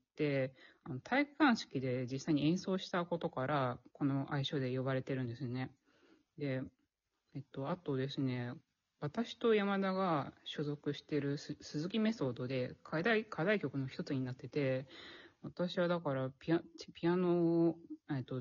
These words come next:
小さい頃から先輩たちがこれを弾いてるのをずっと見てて、憧れてた曲で、やっぱ思い出深い曲なんですよね。で、この曲を今回紹介しようと思って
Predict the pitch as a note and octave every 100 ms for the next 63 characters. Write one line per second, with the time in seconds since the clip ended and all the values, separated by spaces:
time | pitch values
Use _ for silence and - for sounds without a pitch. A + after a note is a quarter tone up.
0 | - - A3 A3+ F#3 C3+ A#2+ B2 B2 B2
1 | - _ _ - F3+ F#3+ G3 F#3 C3+ C#3
2 | B2+ B2 B2 - D3 D3 - E3+ E3+ F3+
3 | E3+ D3 B2+ B2 B2 C3+ C3 D3 D3+ D#3
4 | C3+ - C#3+ C3+ C3 B2+ - - - -
5 | - - E3 E3 E3+ F3 F3 E3 D#3+ D#3+
6 | - _ - - D#3 D3+ D3 D3 D3 C#3+
7 | C#3 C#3 C#3 D3 - C3+ D3+ F3+ F#3 F#3
8 | F3+ E3+ E3+ E3+ C#3 - - C3 B2+ B2
9 | - B2+ B2 B2 - - _ _ _ -
10 | _ _ _ - D3+ C#3+ C#3 C3 B2+ _
11 | - E3 F3+ - F#3+ - F3+ F3 F3 E3+
12 | E3+ - - _ - E3+ C3+ - D3 D3
13 | D#3+ D#3+ D3+ D#3+ D3+ D#3 - C#3+ C3 B2+
14 | B2+